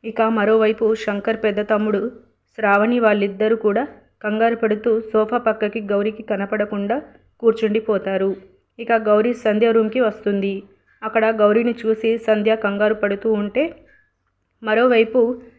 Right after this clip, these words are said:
శంకర్ చిన్నోడా పెద్దోడా అంటూ పిలుస్తాడు.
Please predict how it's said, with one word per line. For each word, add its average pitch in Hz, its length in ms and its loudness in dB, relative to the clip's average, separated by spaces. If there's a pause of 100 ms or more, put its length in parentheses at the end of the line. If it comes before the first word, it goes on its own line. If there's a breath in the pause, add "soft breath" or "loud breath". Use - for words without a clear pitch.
(100)
శంకర్ 220 400 -4
చిన్నోడా 240 640 -2
పెద్దోడా 226 580 0
అంటూ 226 360 0
పిలుస్తాడు. 208 760 -4